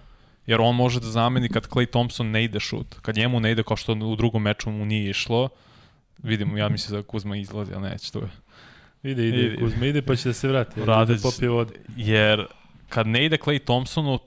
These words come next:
Speaker 1: to je odjednom Jordan Poole koji može da, ono, da mu krene, da se pod znacima navodnika zapali i prosto u-, upropasti drugu ekipu. Zašto ima takve meče? Zar nije vezao koliko mečeva sa dvadeset plus poena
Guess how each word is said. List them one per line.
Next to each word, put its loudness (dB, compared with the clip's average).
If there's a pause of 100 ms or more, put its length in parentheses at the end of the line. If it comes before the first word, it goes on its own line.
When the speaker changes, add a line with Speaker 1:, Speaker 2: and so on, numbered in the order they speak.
(160)
Speaker 1:
to 0
je 6
odjednom 0
Jordan 2
Poole 2 (580)
koji 4
može 4
da, 4 (500)
ono, -2 (100)
da -4
mu -2
krene, 2
da -2
se -4 (140)
pod -2
znacima 0
navodnika 0
zapali 2 (640)
i -4
prosto 2
u-, -2
upropasti 0
drugu 2
ekipu. -2
Zašto -2
ima 2
takve -2
meče? 0
Zar -2
nije 0
vezao 0
koliko -2
mečeva 0
sa -6
dvadeset 0
plus -2
poena -2